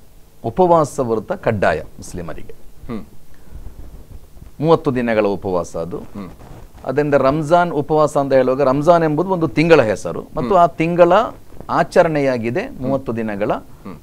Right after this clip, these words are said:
Speaker 1: ಆ, ಉಪವಾಸ ವ್ರತ.
Speaker 2: ಹ್ಮ್. ಬೇರೆ ಬೇರೆ ಭಾಷೆಗಳಲ್ಲಿ ಬೇರೆ ಬೇರೆ ಸ್ವರೂಪದ, ಆ, ತಿಂಗಳುಗಳ ಆಚರಣೆ ಇದ್ದ ಹಾಗೆ ಇದು ಧಾರ್ಮಿಕ ನೆಲೆಯಲ್ಲಿ. ಯಾವ ನೆಲೆಯಲ್ಲಿ ಈ ತಿಂಗಳುಗಳ, ಆ, ರಂಜಾನ್ ತಿಂಗಳಿನ ದಿನಾಂಕದ ಆಯ್ಕೆ? ಈಗ ಈ ಬಾರಿ ನಾವು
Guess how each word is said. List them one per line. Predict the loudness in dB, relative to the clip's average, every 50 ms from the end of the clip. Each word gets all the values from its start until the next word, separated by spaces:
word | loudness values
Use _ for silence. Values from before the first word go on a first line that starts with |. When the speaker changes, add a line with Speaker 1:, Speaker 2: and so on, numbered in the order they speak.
| -14 -12 -10
Speaker 1:
ಆ, | -10 -10
ಉಪವಾಸ | -8 -8 -10 -8 -4 -2 -2 -2 -2 -4 -14
ವ್ರತ. | -14 -14 -14 -16 -16
Speaker 2:
ಹ್ಮ್. | -18 -18 -18 -16 -16 -16 -16 -18 -20 -20 -20 -20 -20 -20 -18 -16 -16 -16 -16 -18 -18 -20 -20 -20 -16 -6
ಬೇರೆ | -2 0 0 2
ಬೇರೆ | 2 0 -2 0
ಭಾಷೆಗಳಲ್ಲಿ | 0 0 0 0 0 -4 -4 -2 -2 -2 -2 0
ಬೇರೆ | 2 2 2 2
ಬೇರೆ | 0 0 0 -2
ಸ್ವರೂಪದ, | -2 0 0 2 2 0 0 0 0 2 4
ಆ, | 4 4 4 4 2 0 -2 -6 -10 -18 -16 -12 -10 -8 -8
ತಿಂಗಳುಗಳ | -6 -6 -6 -2 0 0 2 4 4 6 4
ಆಚರಣೆ | 6 6 6 4 4 0 -6 -4 -2 -4 -2 -2 -4
ಇದ್ದ | -2 -2
ಹಾಗೆ | -2 0 0 0 0 0 -2 -4 -4
ಇದು | -2 -2 -2 0 0 -2 -4 -8 -18 -20 -20 -16 -12 -4
ಧಾರ್ಮಿಕ | 2 2 2 2 0 -4 -4
ನೆಲೆಯಲ್ಲಿ. | -2 -2 -2 -4 -6 -8 -10 -4
ಯಾವ | 2 2 4 4 4 0 0 -2
ನೆಲೆಯಲ್ಲಿ | -2 -2 0 2 2 2 2 2 0 -2 0 0 -2
ಈ | -4
ತಿಂಗಳುಗಳ, | -4 -8 -6 -4 -4 -2 0 0 0 0
ಆ, | 0 -2 -4 -8 -16 -12 -2
ರಂಜಾನ್ | 2 4 4 4 4 2 2 0 -2 -2 -4
ತಿಂಗಳಿನ | -6 -4 -2 -2 -2 -2 -2
ದಿನಾಂಕದ | -2 -2 0 -2 -2 -2 -2 -2 2 4 4
ಆಯ್ಕೆ? | 4 2 0 -4 -6 -6
ಈಗ | -4 -2
ಈ | 0 0 0 2
ಬಾರಿ | 2 2 2 2 0 -2
ನಾವು | -2 -2 -2 -2 -2 -2 -2 -2 -4